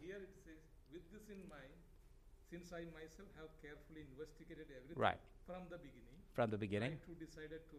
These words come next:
Speaker 1: write an orderly account for you, most excellent Theophilus."
Speaker 2: Theophilus. All right. So Luke is the author.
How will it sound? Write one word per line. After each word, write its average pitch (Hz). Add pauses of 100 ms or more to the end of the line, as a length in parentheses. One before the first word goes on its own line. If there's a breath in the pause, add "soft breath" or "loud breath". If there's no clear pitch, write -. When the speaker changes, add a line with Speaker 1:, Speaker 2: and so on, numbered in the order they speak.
Speaker 1:
write 139
an 135 (120)
orderly 143
account 127
for 123
you, - (340)
most 151
excellent 131 (680)
Theophilus." -
Speaker 2:
Theophilus. -
All 131
right. 101
So 160 (420 loud breath)
Luke 190
is 214
the 185
author. 151